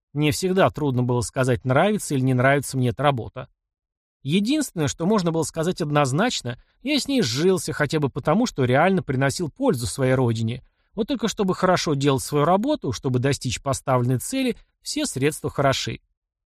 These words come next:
Где-то здесь проходит грань между благородным разведчиком и подлым шпионом.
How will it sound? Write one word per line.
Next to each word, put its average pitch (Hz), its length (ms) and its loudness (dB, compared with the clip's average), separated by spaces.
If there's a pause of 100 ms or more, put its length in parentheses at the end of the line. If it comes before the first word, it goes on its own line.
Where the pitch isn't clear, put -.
(380)
Где-то 170 340 0
здесь 147 240 0
проходит 151 480 -2
грань 202 340 2
между 127 260 2
благородным 135 520 2
разведчиком 139 600 0
и 120 60 -2
подлым 123 320 0
шпионом. 127 560 -2